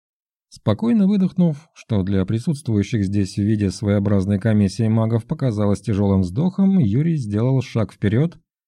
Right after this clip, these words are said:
и в этот момент заметил то, как на него с улыбкой смотрит тот самый старый магистр-артефактор, который с ним переписывался.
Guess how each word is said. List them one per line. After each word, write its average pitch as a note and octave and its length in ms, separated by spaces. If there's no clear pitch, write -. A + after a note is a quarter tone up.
и G2 120
в G2+ 80
этот F#3 260
момент C#3 460
заметил B2 680
то, E3 260
как C#3+ 420
на A#2+ 140
него G2+ 320
с D#3 100
улыбкой C#3 380
смотрит C#3 460
тот C#3 200
самый D3+ 400
старый C#3 480
магистр-артефактор, B2 1600
который B2+ 420
с - 100
ним F#2+ 380
переписывался. A#2+ 960